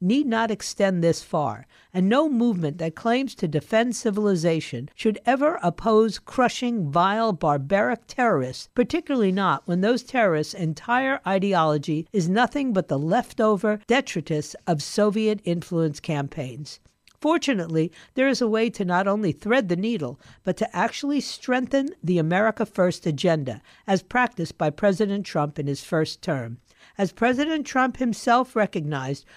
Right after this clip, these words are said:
when he brokered the Abraham Accords, America First need not mean America only. It would be better for America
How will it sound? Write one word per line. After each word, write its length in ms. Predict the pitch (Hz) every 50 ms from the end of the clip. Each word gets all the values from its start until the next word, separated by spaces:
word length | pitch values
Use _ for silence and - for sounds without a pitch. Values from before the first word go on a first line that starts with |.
| - _
when 140 | - 196 196
he 80 | 185
brokered 500 | 147 135 185 202 226 262 247 285 277 240
the 160 | 196 240 208
Abraham 540 | 202 196 196 180 202 190 143 196 175 160 170
Accords, 580 | 165 139 - - 170 147 131 123 127 135 - - _ _ _ - _ -
America 480 | 160 170 196 233 285 311 285 302 269
First 500 | - - - 247 208 147 147 - - - _ _ _ _ _
need 240 | 190 208 247 254 233
not 300 | 220 208 196 196 196 -
mean 340 | 190 185 190 180 165 165 165 -
America 540 | - 180 170 190 196 190 170 156 - - - -
only. 480 | 185 170 170 151 139 123 104 - _ _ _ _ _ _
It 160 | - 220 269 -
would 140 | 262 247
be 140 | 208 277 247
better 320 | 190 180 247 254 285 320 311
for 180 | - 294 285
America 580 | 262 233 220 214 202 185 175 - - 139 131